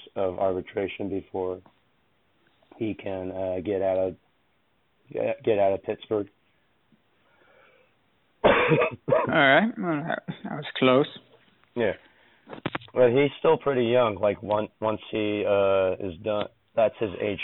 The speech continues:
Speaker 1: twenty-nine season, so that might be a good target. It's just, you know, Pittsburgh obviously can't afford to keep their free agents, so that's advantage Cubs. And, you know, like,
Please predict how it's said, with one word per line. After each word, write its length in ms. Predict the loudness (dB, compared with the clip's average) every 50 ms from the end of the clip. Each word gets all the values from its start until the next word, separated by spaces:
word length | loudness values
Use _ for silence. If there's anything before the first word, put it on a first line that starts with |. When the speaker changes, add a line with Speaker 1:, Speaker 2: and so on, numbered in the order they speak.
| -6
Speaker 1:
twenty-nine 500 | -6 -6 -4 -4 -4 -4 -4 -4 -4 -4 -4 -2
season, 300 | -2 -2 -2 -4 -8 -10 -8 -8
so 140 | -6 -4 -2
that 160 | -2 -4 -4
might 240 | -4 -6 -8 -8 -8
be 80 | -6
a 80 | -8 -6
good 200 | -6 -8 -10 -10 -6 -4
target. 400 | -2 -2 -2 -2 -2 -4 -4 -4
It's 140 | -8 -10 -10 -10 -16 -10 -8
just, 180 | -8 -8 -8 -10 -18 -20 -20 -20 _ _ _ _ _ -20 _ _ _ -6
you 100 | -4 -2
know, 200 | 0 0 -2 -2
Pittsburgh 580 | -2 -2 -4 -4 -4 -6 -6 -6 -4 -4 -4 -2 2
obviously 560 | 2 2 2 2 -2 -6 -6 -8 -8 -8 -8 -8 -8
can't 240 | -8 -8 -8 -8 -10
afford 320 | -14 -12 -8 -8 -8 -8
to 60 | -10 -12
keep 260 | -8 -8 -8 -8 -8
their 120 | -10 -12 -10 -8
free 240 | -8 -6 -4 -4 -2
agents, 360 | -2 -4 -4 -6 -10 -14 -14 -16 -12 -8
so 300 | -8 -6 -6 -8 -10 -16 _ _ _ _ _ _ _ _ _ _ _ _ _ _ _ _ _ _ _ _ _ _ _ _ _ _ -20 _ _ _ -2
that's 260 | 2 4 4 4 2 -2 -12 -10 -4
advantage 440 | -4 -4 -2 -2 -2 -2 -2 -4 -6 -8 -4 0
Cubs. 320 | 2 2 2 2 0 -4 -10 -8
And, 520 | -6 -6 -4 -4 -4 -6 -6 -6 -8 -10 -14 _ _ _ _ _ _ _ _ _ _ _ _ _ _ _ _ _ _ _ _ _ _
you 120 | -8 -6 -4
know, 260 | -4 -4 -6 -10 -12 _ _ _ _ _ _ _ _ -6
like, 160 | -4 -4 -6